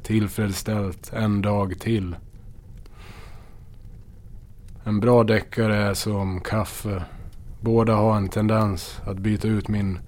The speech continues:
huvudvärk mot spetsad förvirring. Behaglig, eh,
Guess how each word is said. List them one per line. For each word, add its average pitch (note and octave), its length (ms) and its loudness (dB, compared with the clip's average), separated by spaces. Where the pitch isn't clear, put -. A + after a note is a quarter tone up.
huvudvärk G#2+ 880 2
mot G2+ 560 -4
spetsad G#2 720 -2
förvirring. G2+ 640 -2
Behaglig, F#2+ 920 2
eh, F2+ 60 -6